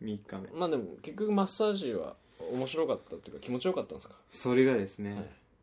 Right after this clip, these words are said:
Speaker 1: あの、やはり、やっぱね、おばちゃんの方はすごい気持ちよかったって言って、
Speaker 2: はい。あー、ベテランなんだ。
Speaker 1: もうさすがにテクが半端ねえって言って、
Speaker 2: あー。
Speaker 1: さすがにやりまんなだけあるって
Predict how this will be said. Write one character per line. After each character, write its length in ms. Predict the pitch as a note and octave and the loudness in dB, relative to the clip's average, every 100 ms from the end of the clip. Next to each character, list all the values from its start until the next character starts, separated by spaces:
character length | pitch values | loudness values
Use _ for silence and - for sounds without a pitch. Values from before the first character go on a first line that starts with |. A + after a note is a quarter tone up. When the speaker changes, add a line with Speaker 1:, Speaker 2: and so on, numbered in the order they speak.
| _ - | _ -10
Speaker 1:
あ 40 | |
の、 40 | A2 | -4
や 120 | A2+ | -4
は 160 | A2+ D3 | 0 0
り、 180 | G#2+ G2+ - - - _ _ _ _ _ _ - | 0 -4 -12 -20 -20 _ _ _ _ _ _ -12
や 80 | |
っ 20 | G#2+ | -8
ぱ 100 | G#2 | -6
ね、 100 | G#2 | -2
お 120 | G#2+ | 2
ば 140 | C3 | 2
ち 140 | D3 D3+ | 4 2
ゃ 60 | |
ん 120 | D3 D3 | 0 0
の 160 | C#3+ - - G#2 - | -4 -6 -14 -14 -8
方 160 | - B2 | 0 2
は 160 | G#2 G#2 | 2 -2
す 140 | - B2 | -10 -2
ご 80 | A#2+ | -2
い 80 | |
気 100 | - | 0
持 120 | B2 B2 | -4 -2
ち 100 | B2+ | -2
よ 60 | |
か 100 | B2 | -2
っ 20 | G#2 | -6
た 60 | |
っ 20 | |
て 40 | - - | -12 -12
言 100 | G#2 | -10
っ 20 | |
て、 80 | G#2 | -2
Speaker 2:
は 60 | |
い。 40 | A2 | 0
あ 40 | |
ー、 40 | A2 | 2
ベ 140 | G#2+ | 0
テ 120 | G#2 | 0
ラ 100 | A#2 | 0
ン 100 | A#2 | 0
な 80 | A2 | -2
ん 40 | G#2 | -2
だ。 40 | |
Speaker 1:
も 60 | G#2+ | -4
う 20 | |
さ 160 | G#2 B2 | -2 -2
す 120 | C#3+ | 2
が 100 | C#3+ | 2
に 180 | C#3 B2+ | 2 -2
テ 180 | E3 | -2
ク 120 | D#3 B2 | -2 0
が 80 | G#2+ | -2
半 260 | A#2+ A#2 | -4 -6
端 160 | A#2+ B2 | -2 -2
ね 60 | G#2+ | 0
え 20 | |
っ 20 | |
て 60 | G#2+ G2+ G2 | 0 0 0
言 100 | F#2 | -2
っ 120 | F2 | -6
て、 80 | G#2 | -12
Speaker 2:
あ 20 | |
ー。 580 | - - - _ - A2+ | -12 -18 -20 _ -6 -6
Speaker 1:
さ 20 | |
す 120 | A2+ | -2
が 120 | B2+ B2 | 0 0
に 200 | A#2 A2+ | -2 0
や 140 | A#2 | 0
り 120 | B2+ | 2
ま 120 | C3+ | 0
ん 100 | C3 | 0
な 80 | B2+ | 0
だ 140 | A2+ G#2+ | -4 -4
け 100 | - | -6
あ 200 | G#2 G#2 | -4 -4
る 40 | |
っ 40 | |
て 60 | G#2 | -6